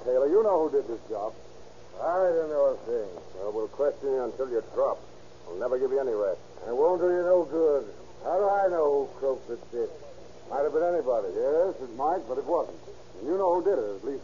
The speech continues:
Speaker 1: you've got a mighty good suspicion.
Speaker 2: Even if I have, I wouldn't tell you guys.
Speaker 3: Now, listen, Taylor. It isn't gonna do you any harm to help us.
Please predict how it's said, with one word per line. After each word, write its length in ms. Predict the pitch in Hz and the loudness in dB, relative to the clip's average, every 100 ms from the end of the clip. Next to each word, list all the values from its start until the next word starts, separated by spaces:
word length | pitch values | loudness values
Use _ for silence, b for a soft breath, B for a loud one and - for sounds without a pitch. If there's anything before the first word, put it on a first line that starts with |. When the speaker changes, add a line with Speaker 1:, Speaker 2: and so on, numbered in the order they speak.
| 131 | -8
Speaker 1:
you've 160 | 117 | -4
got 140 | 143 143 | -2 -2
a 40 | |
mighty 260 | 151 151 143 | -2 -2 0
good 160 | 147 - | 0 -2
suspicion. 480 | 120 113 95 110 - | -4 -4 -4 -8 -12
Speaker 2:
Even 240 | 127 131 135 | -10 -8 -6
if 80 | |
I 140 | 123 135 | -4 -2
have, 320 | 139 139 131 | 0 2 0
I 20 | |
wouldn't 300 | 120 120 120 | 0 -4 -4
tell 160 | 120 120 | -4 -2
you 160 | 127 110 | -4 -2
guys. 320 | 107 113 107 - - | 0 0 -2 -8 -14
Speaker 3:
Now, 160 | 87 104 | -4 -2
listen, 240 | 123 107 101 | -2 -4 -4
Taylor. 240 | 104 107 107 - - - - - - | -2 -2 -4 -8 -16 -16 -16 -16 -12
It 80 | - | -10
isn't 160 | 117 | -4
gonna 220 | 110 110 | -2 -2
do 100 | 113 | -4
you 80 | 117 | -4
any 160 | 113 110 | -2 -2
harm 220 | 113 104 | -4 -4
to 60 | 95 | -4
help 180 | 101 - | -4 -4
us. 140 | - | -10